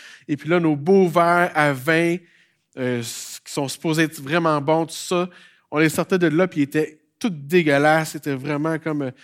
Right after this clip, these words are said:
encrassé, puis on se dit, « Mais voyons, qu'est-ce qui se passe ? C'est quoi cette affaire-là ? Pourquoi ? » Puis là, tu reçois, tu reçois à souper, là, tu sors les, les verres qui sont comme tout tachés. C'est pas, c'est pas vraiment le fun.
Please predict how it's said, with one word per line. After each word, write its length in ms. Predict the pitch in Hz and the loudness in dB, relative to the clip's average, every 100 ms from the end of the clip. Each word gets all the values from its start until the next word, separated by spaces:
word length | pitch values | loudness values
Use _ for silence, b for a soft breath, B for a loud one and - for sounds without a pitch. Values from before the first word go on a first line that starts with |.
| B B - | B B -4
encrassé, 640 | 151 147 151 127 - 175 | -2 -2 -6 -4 -2 -2
puis 120 | 165 | -2
on 60 | 139 | -4
se 60 | |
dit, « 60 | 123 | -4
Mais 100 | 131 | -4
voyons, 300 | 156 240 208 | 0 2 2
qu'est-ce 320 | 185 277 220 | 0 -2 -4
qui 100 | - | -8
se 80 | - | -12
passe ? 200 | 208 185 | -10 -6
C'est 120 | - | -6
quoi 200 | 175 294 | -6 -8
cette 120 | 190 - | -8 -10
affaire-là ? 320 | 127 139 165 | -10 -8 -8
Pourquoi ? » 360 | 175 - 285 254 B B _ | -12 -6 -4 -4 B B _
Puis 80 | 214 | 0
là, 80 | |
tu 260 | 196 160 143 | 0 -2 -6
reçois, 540 | 165 - 214 185 165 | -6 2 4 6 4
tu 100 | 143 | 0
reçois 240 | - - 214 | -10 -2 -2
à 40 | |
souper, 280 | 180 - 220 | -2 -6 -6
là, 80 | 190 | -6
tu 120 | - | -8
sors 320 | - 196 185 | -2 2 2
les, 180 | 175 156 B B _ | 0 -4 B B _
les 160 | 156 151 | 2 4
verres 320 | 151 175 170 | 4 4 2
qui 40 | |
sont 120 | - 139 | -4 -8
comme 180 | 156 | -8
tout 120 | 147 160 | -8 -16
tachés. 440 | - 151 131 175 | -4 -2 -2 -4
C'est 300 | - - - | -6 -14 -18
pas, 180 | - 226 | -12 -12
c'est 160 | - - | -12 -8
pas 140 | 339 | -8
vraiment 340 | 208 156 139 135 | -4 -4 -2 -4
le 40 | |
fun. 400 | 127 151 143 123 | -6 -6 -6 -6